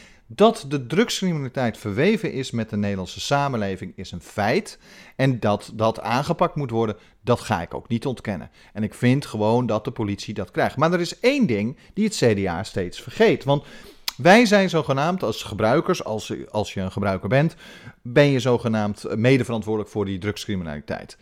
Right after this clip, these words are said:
Maar hoe zit dat met de verantwoordelijkheid van het C D A? Want wie zorgt ervoor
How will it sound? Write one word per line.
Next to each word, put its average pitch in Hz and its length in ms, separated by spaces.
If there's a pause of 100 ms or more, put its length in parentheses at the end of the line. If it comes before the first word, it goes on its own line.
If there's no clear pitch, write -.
(380)
Maar 143 260
hoe 165 160
zit 170 140
dat 160 140
met 143 100
de 135 80
verantwoordelijkheid 127 800
van 107 260
het 95 200
C 101 200
D 135 40
A? 139 220
Want 131 260
wie 185 340
zorgt 220 360
ervoor 139 480